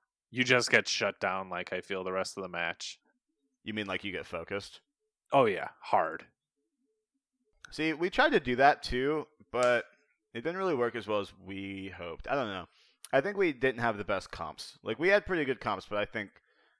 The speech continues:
Speaker 2: we, we could have done some more stuff that would have been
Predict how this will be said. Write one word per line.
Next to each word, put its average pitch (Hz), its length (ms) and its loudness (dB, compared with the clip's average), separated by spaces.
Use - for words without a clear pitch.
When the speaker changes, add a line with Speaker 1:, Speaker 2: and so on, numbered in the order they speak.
Speaker 2:
we, 101 200 -6
we 98 200 -6
could 92 200 -8
have 87 120 -8
done 82 360 -12
some - 200 -10
more 95 200 -4
stuff - 320 -8
that - 100 -8
would 85 100 -8
have 90 80 -12
been 90 220 -14